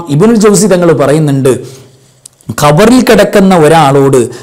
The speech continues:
"നിങ്ങൾക്ക് എന്താണ് ഇപ്പോൾ ആഗ്രഹം?" എന്ന് ചോദിച്ചാൽ അവർ പറയൂത്രേ, "എന്ത്, ഞങ്ങൾക്കൊന്നും വേണ്ട, റമളാനിൽ നിന്ന് ഒരു ദിവസം ഞങ്ങൾക്ക് കിട്ടിയാൽ മതി" എന്ന് അവർ കൊതിച്ചു പോകും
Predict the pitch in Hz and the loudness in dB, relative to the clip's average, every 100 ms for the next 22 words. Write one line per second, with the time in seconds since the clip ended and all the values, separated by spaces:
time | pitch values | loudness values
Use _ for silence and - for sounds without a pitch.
0 | - 160 185 185 170 156 170 190 226 202 | -6 -2 0 0 0 0 0 2 2 2
1 | - 180 135 156 165 151 175 156 147 131 | 0 0 0 0 0 -2 -2 -4 -4 -4
2 | 135 135 151 131 117 - - 147 233 220 | -6 -4 -4 -4 -6 -14 -6 -4 0 0
3 | 135 123 127 143 117 131 110 - - 131 | -2 -4 -2 -2 -2 -4 -4 -8 -10 -6
4 | 127 127 117 - - 151 190 190 165 196 | -4 -4 -4 -8 -10 -6 -2 0 0 0
5 | 285 285 165 143 127 - - 135 135 185 | 0 0 0 -2 -4 -6 -10 -4 -2 0
6 | 214 202 185 165 151 143 123 - - 233 | 0 0 0 0 0 -2 -4 -8 -2 0
7 | 233 156 165 185 240 185 151 147 143 120 | 2 2 0 0 0 0 -2 -2 -4 -6
8 | - 220 202 143 143 147 143 139 123 - | -2 0 0 0 -2 -2 -2 -4 -6 -6
9 | 151 180 - 175 151 135 131 | -6 -4 -2 0 2 0 -2